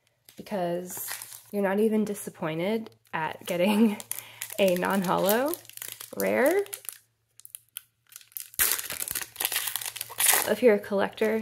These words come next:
that is, because you just, you need everything.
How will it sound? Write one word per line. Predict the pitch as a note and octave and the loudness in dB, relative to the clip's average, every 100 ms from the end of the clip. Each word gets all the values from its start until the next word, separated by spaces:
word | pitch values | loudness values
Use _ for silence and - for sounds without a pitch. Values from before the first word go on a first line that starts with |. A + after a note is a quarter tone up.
| A3+ | -2
that | A3+ A3+ | 0 4
is, | C4+ D4 - - - - | 2 0 -6 -14 -20 -8
because | A3+ A#3 G#3+ G3+ G3 G3 - - - _ _ _ _ - - - - _ _ _ - - _ - | -4 0 2 2 0 -6 -10 -10 -14 _ _ _ _ -20 -20 -20 -20 _ _ _ -20 -20 _ -12
you | F#3+ | 0
just, | G#3 A3 - - - - - _ _ _ _ - | 0 2 -2 -4 -8 -16 -20 _ _ _ _ -14
you | G#3+ F#3 F3+ | -12 -8 -6
need | F#3 G#3 | 0 4
everything. | C4+ C4 D4 - - G#3+ | 4 4 2 0 -4 -6